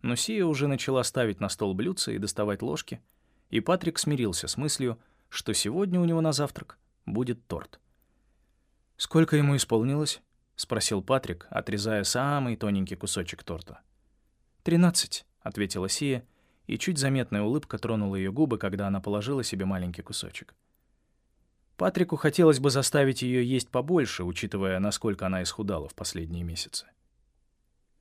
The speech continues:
«Хороший возраст. Или не очень», проговорил Патрик и почувствовал, насколько неестественно звучит его голос.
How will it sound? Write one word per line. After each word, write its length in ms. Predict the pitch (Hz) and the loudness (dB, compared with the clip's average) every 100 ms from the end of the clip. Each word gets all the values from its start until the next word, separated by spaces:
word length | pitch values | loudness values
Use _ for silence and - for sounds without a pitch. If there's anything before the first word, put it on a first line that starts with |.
| _ - | _ -4
«Хороший 540 | - 208 180 - 190 | 4 8 8 8 8
возраст. 560 | 160 120 95 - - - _ _ _ _ _ _ - | 8 6 2 -6 -8 -18 _ _ _ _ _ _ -2
Или 240 | - 180 | 4 8
не 200 | 175 185 | 10 10
очень», 420 | 170 113 - - - _ _ _ _ | 10 6 0 -10 -16 _ _ _ _
проговорил 460 | - 104 110 101 98 | -4 -2 0 0 -2
Патрик 420 | 117 151 107 90 | 4 4 4 -4
и 40 | 87 | -4
почувствовал, 540 | 104 - 139 123 110 | -2 -2 -2 -2 0
насколько 460 | 131 131 135 113 107 | 2 2 2 0 0
неестественно 720 | 101 101 - 139 - 101 92 | 0 0 -2 -2 -2 -2 -2
звучит 340 | 101 92 101 | -4 -6 -6
его 200 | 95 95 | -4 -4
голос. 360 | 87 78 - | -6 -8 -10